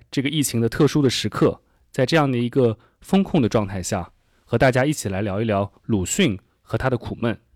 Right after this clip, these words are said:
所以我们今天非常有幸也请到了我的朋友，吉林大学文学院的张一帆老师。我们先请张一帆老师和大家打一声招呼吧。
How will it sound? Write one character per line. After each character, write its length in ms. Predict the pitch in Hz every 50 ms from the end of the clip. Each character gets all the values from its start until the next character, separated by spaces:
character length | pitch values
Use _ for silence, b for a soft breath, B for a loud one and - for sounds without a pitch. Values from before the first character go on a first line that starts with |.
| _ _ _ _ _ _ _ _
所 120 | - - 170
以 60 | 185
我 40 | 151
们 80 | 139 139
今 180 | - 185 190
天 160 | - 196 185
非 100 | 185 196
常 140 | 180 170 170
有 140 | 160 113 92
幸 260 | 95 - 143 120 107 - _ _ _ _
也 120 | - 123
请 160 | - - 117
到 200 | 104 117 120 117
了 240 | 107 104 104 - - _ _
我 80 | - 95
的 80 | 101
朋 220 | - - 107 104 131
友， 180 | 147 120 104 - - b b b b b b
吉 140 | b - 123
林 120 | 131 143
大 160 | 143 143 131 117
学 380 | - - 117 110 110 117 117 - - _ _
文 140 | - 104 123
学 140 | - - 120
院 180 | 127 135 123
的 120 | 117 - 110
张 180 | - 151 165
一 20 | 170
帆 160 | 160 - 190
老 160 | 180 104 -
师。 240 | - - - 90 - - - _ _ _ _
我 80 | - 110
们 80 | 127
先 180 | - - 170 170
请 400 | - - 120 104 98 95 95 -
张 200 | - 156 156 160
一 20 |
帆 160 | 156 - 180
老 140 | 156 98 73
师 160 | - - 120
和 120 | 113 - 113
大 140 | - 120 117
家 240 | - 131 127 127
打 140 | 123 - 85
一 40 | 90
声 160 | - - 139
招 220 | 139 - - 165 170
呼 160 | - - 117
吧。 140 | - -